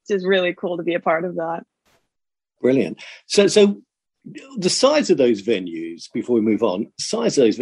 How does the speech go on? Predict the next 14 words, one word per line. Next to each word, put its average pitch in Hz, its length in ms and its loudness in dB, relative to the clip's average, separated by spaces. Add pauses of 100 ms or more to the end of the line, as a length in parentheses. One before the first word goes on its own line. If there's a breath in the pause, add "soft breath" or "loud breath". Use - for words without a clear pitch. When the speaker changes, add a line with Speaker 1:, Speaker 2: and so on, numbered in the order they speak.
Speaker 2:
how 214 200 -4
big 156 280 4
are 123 60 6
those 95 280 -2
venues? 95 320 -6
What 147 120 -6
sort 143 160 -2
of 127 80 -2
size 117 320 -4
crowd 104 300 -4
do 95 80 -6
you 92 60 -4
get 104 240 -4
there, - 160 -14